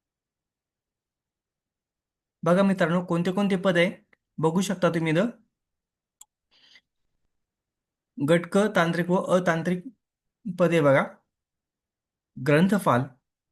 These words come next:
ग्रंथपालचे पाच जागा आहे. आहार तज्ञ चे अठरा जागा आहे. समाजसेवा अधीक्षकचे वैद्यकीय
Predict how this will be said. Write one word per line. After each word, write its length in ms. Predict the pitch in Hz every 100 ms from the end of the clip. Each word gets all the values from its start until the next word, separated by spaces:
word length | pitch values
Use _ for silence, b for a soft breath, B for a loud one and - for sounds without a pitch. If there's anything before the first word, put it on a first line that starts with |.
| _ _ 247 156
ग्रंथपालचे 680 | 156 175 180 180 180 196
पाच 260 | 185 170 160
जागा 280 | 160 139 143
आहे. 80 | 180 - _ -
आहार 240 | 151 175 175
तज्ञ 260 | 165 131 156 196 _ _ -
चे 80 | 156
अठरा 320 | 151 - 190
जागा 260 | 170 120
आहे. 100 | 151 - _ _ _
समाजसेवा 600 | - 156 180 185 175 151
अधीक्षकचे 680 | 139 175 175 170 - 165 170
वैद्यकीय 400 | 151 156 170 156